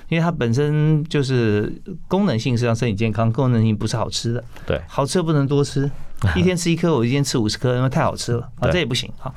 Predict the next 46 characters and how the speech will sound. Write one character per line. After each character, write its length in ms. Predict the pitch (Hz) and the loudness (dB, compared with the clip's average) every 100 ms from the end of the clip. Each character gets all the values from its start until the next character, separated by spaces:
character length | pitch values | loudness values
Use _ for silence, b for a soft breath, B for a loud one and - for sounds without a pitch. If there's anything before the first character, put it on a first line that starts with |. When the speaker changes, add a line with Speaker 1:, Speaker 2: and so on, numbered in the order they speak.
| B B 104 | B B -4
Speaker 1:
好， 220 | 131 143 | -2 0
那 140 | 160 | 0
所 120 | 151 | 2
以 80 | 139 | 0
研 160 | 123 131 | 2 2
发 140 | 139 | 2
方 120 | 143 | 2
面 120 | 143 135 | 2 2
要 120 | 120 | 2
针 200 | 127 131 | 2 2
对， 320 | 135 113 117 - - - - - | 2 0 -2 -12 -18 -16 -16 -8
主 120 | - | 0
要 120 | 110 120 - | 0 0 -4
重 180 | - 165 | -2 -2
点 160 | 110 104 | 0 -2
是， 340 | 120 113 107 107 | 0 2 4 4
呃， 80 | |
Speaker 2:
我 60 | 92 | 2
们 120 | 92 | 4
Speaker 1:
提 80 | 143 | 2
高 80 | 135 | 0
免 180 | 110 104 | 0 0
疫 120 | 120 | -2
力。 120 | 117 - - | -4 -8 -4
Speaker 2:
提 100 | 92 | 0
高 100 | 107 | 0
免 220 | 101 82 | 2 2
疫 20 | |
力 80 | 90 | 2
的 100 | 85 | 0
部 160 | - 90 | 0 0
分 220 | 92 78 | 0 2
的 240 | 71 65 - | 0 0 -4
产 200 | - 95 | -2 0
品， 240 | 104 71 - | 0 0 0
呃， 160 | 80 | 2
原 180 | 85 90 | 2 2
料 160 | 113 98 | 2 2
呢， 140 | 80 | 0
我 80 | 71 | 0
们 120 | 76 | 2
要 160 | 87 85 87 | 2 2 -2
加 160 | 101 | -4
强 200 | 104 - | -2 -4
它 140 | 73 85 | -2 0
的， 240 | 80 73 | 0 -2